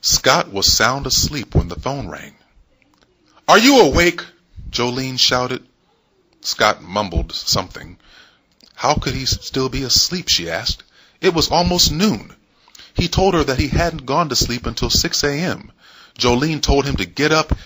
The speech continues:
and come pick her up. They had to go to the store to return the birthday gift he had given her. It was a tangerine plant. The leaves were curling up. It was going to die, she said.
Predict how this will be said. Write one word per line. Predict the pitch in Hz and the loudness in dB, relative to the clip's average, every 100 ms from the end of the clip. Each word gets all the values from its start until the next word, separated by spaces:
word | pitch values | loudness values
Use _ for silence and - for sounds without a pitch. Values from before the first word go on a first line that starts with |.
| - | -10
and | 98 | -8
come | - 151 | -4 -2
pick | 131 165 - | 2 0 2
her | 151 | 0
up. | 127 - - - - _ _ | 2 0 -2 -4 -6 _ _
They | 113 | -2
had | 113 151 143 | 0 0 -2
to | |
go | 117 143 | 0 0
to | - | 0
the | 120 | 0
store | 110 - 165 143 | 0 2 0 0
to | - 131 | 0 -2
return | 127 156 165 | -2 0 0
the | 139 | -2
birthday | 113 190 - - 101 | 0 0 0 -2 -2
gift | 90 98 - | -2 -4 -2
he | 117 | -2
had | 101 | -4
given | 98 90 90 | -4 -6 -6
her. | 90 - - _ _ _ - _ - | -12 -12 -20 _ _ _ -20 _ -6
It | 127 | -4
was | 107 95 | -4 -4
a | |
tangerine | - - 120 104 90 92 139 104 | -6 -6 -6 -4 -2 -2 -4 -2
plant. | - 67 - - _ _ - - | -2 -2 -12 -20 _ _ -20 -18
The | - | -12
leaves | 87 92 131 147 135 - | -8 -6 -4 -4 -2 -2
were | 90 | -2
curling | - 123 123 117 | -2 -2 -2 -2
up. | 120 - - - - | -4 -2 -4 -6 -10
It | 151 | -6
was | 143 127 | -2 -2
going | 127 139 135 | -2 -2 -2
to | 123 | -4
die, | 110 135 190 - | 2 2 2 -4
she | 110 - 90 | -4 -4 -2
said. | - 85 107 | -2 -2 -6